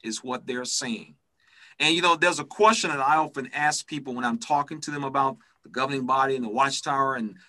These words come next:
the faithful and discreet slave. Uh, my wife laughs about this sometimes,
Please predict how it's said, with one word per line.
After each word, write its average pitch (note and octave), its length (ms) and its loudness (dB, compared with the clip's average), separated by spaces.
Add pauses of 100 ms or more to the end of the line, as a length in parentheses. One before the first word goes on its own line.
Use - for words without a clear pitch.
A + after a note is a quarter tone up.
the - 60 -20
faithful C3+ 360 0
and C3+ 80 -2
discreet C3 360 -6
slave. B2 360 -4 (480)
Uh, - 160 -14
my B2 140 -2
wife D3 260 8
laughs D#3 320 6
about B2+ 300 0
this A#2+ 120 -4
sometimes, A2+ 480 -4